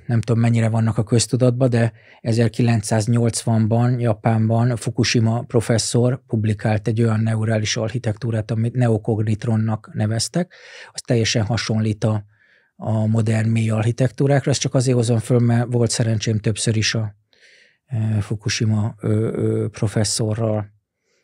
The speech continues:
találkozni, tehát, ö, tokiói ott létem alatt. Tehát ez például egy olyan irány, aminek a gyökerei már a,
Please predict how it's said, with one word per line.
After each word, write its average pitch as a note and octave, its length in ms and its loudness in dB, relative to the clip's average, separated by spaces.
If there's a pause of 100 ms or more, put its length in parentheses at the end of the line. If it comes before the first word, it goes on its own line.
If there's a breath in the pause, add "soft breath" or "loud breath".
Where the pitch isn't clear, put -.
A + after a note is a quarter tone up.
találkozni, G#2+ 760 -2
tehát, A2 380 -4
ö, A2 220 -4 (100)
tokiói A2 540 -4 (140)
ott A2 200 -6
létem A2 380 -4
alatt. C3 440 -6 (520 soft breath)
Tehát - 220 -4
ez A#2 100 0
például A#2+ 360 0
egy A#2 140 2
olyan A#2 140 4
irány, A2+ 280 2
aminek A#2 300 2
a A#2+ 40 2
gyökerei A2 540 0
már A2 280 0
a, A#2 280 -4